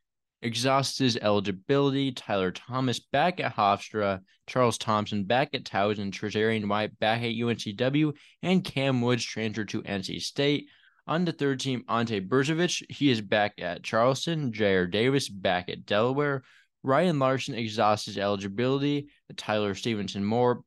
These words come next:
back at Stony Brook. And Jameel Telfort transferred to Butler. So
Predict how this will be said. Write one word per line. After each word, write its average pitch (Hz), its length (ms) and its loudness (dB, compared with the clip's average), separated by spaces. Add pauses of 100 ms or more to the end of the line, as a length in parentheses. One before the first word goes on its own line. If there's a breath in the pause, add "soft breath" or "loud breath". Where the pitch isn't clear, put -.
(120)
back 92 400 0
at 80 260 -4
Stony 95 320 -4
Brook. 117 400 -2
And 147 300 -4
Jameel 135 460 -2
Telfort 156 560 -4
transferred 135 440 -2
to 151 160 0
Butler. 113 460 2
So 95 380 -2